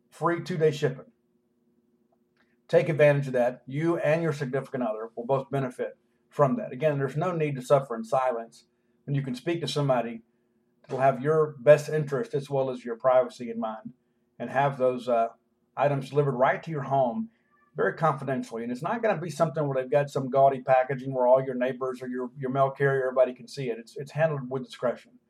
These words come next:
So again, it's get roman dot com forward slash boneyard. Let's look at the women's basketball side of things for a minute here. <clears throat> Okay, so Mississippi State, two games to play. Ladies are in pretty good position right now. Obviously, the number two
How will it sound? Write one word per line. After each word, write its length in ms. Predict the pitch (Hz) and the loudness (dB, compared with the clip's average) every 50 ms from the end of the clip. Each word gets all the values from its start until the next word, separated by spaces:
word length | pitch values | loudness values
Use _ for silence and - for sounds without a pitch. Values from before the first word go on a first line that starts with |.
| _ _ _ _ _ _ _ _ _ | _ _ _ _ _ _ _ _ _
So 100 | - 147 | -6 -4
again, 220 | 143 143 170 160 | -2 0 0 0
it's 160 | 151 - - | 0 -2 -4
get 280 | - 117 156 165 156 135 | -4 2 2 2 2 4
roman 460 | 135 139 147 143 139 131 123 123 123 - - | 4 4 4 6 4 2 0 0 -4 -6 -2
dot 240 | 120 135 127 120 - | 2 2 2 2 0
com 360 | - 143 135 131 123 120 123 | -2 0 0 2 0 -2 -4
forward 260 | - 127 131 131 127 | -4 -2 -2 -2 0
slash 400 | - 127 117 110 110 110 - - _ _ _ _ _ _ _ _ _ _ _ - | 0 2 2 2 2 0 -4 -14 _ _ _ _ _ _ _ _ _ _ _ -4
boneyard. 520 | 143 139 139 139 135 123 113 98 - - | 2 4 4 4 4 0 -2 -4 -4 -6
Let's 160 | 123 147 - 208 | -8 -4 0 0
look 160 | 202 202 196 | 0 0 0
at 60 | 165 | 0
the 80 | 160 147 | 2 2
women's 260 | 156 156 151 143 139 | 2 2 0 0 4
basketball 460 | 143 139 139 139 - 135 135 123 110 | 6 6 6 4 2 0 0 0 2
side 200 | - 131 120 113 | 2 0 -2 -2
of 80 | 113 113 | -2 -6
things 240 | 123 120 117 110 | -8 -8 -8 -8
for 100 | - 127 | -8 -6
a 40 | 123 | -4
minute 200 | 127 135 139 135 | -4 -4 -4 -4
here. 220 | 143 175 202 202 - _ _ _ _ _ _ - | -4 -4 -6 -6 -8 _ _ _ _ _ _ -8
<clears throat> 180 | - - - - | -6 -6 -4 -4
Okay, 240 | 190 175 - 170 151 | -6 -4 -2 -2 -2
so 140 | 143 147 | -2 -2
Mississippi 380 | 156 190 185 - 226 226 196 165 | -2 -4 -4 -4 -6 -6 -6 -8
State, 420 | 143 - - 143 131 127 127 _ | -4 0 0 0 0 0 -6 _
two 160 | - - 180 208 | -10 -8 -8 -6
games 400 | - 175 170 160 156 147 139 - | -4 -4 -2 -2 -2 -4 -6 -8
to 60 | 120 | -10
play. 260 | - 120 117 113 107 - - - - _ _ _ _ _ _ _ _ _ _ _ _ _ _ _ _ _ _ - | -6 -2 -2 -2 -2 -4 -8 -18 -20 _ _ _ _ _ _ _ _ _ _ _ _ _ _ _ _ _ _ -4
Ladies 380 | 139 143 156 185 185 170 139 143 | 2 2 2 2 2 -4 -6 -6
are 60 | 160 | -4
in 60 | 151 | -2
pretty 200 | - 170 170 160 | -2 -2 -4 -2
good 220 | 139 - - - - | -2 -4 -4 -4 -4
position 420 | 131 123 - 151 - - - 131 | -8 -6 -6 -6 -6 -6 -4 0
right 180 | 127 127 123 127 | 0 0 0 0
now. 280 | 127 131 127 123 117 113 | -2 -2 -2 -2 -2 -2
Obviously, 380 | 123 131 135 123 - - 131 123 | -2 -2 -2 -4 -6 -6 -4 -2
the 60 | 123 | -2
number 280 | 127 127 127 123 120 - | -2 -2 -4 -4 -8 -10
two 500 | - - - 165 156 135 127 120 110 110 | -12 -8 -6 -4 -2 0 -2 -2 -2 -6